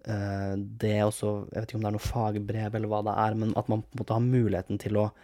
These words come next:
ha andre muligheter enn å ta en bachelor også, men å ta fagbrev for å jobbe med, eh, hva faen, snekker,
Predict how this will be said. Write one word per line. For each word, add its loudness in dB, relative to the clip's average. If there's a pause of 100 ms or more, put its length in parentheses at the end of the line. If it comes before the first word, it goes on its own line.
(1000)
ha 6
andre 2
muligheter 0
enn 0
å -2 (140)
ta -2
en 0
bachelor -2
også, -2
men 0
å -2
ta 0
fagbrev 0
for 2
å 2
jobbe -2
med, -2 (760)
eh, 2 (600)
hva -4
faen, -2 (180)
snekker, 0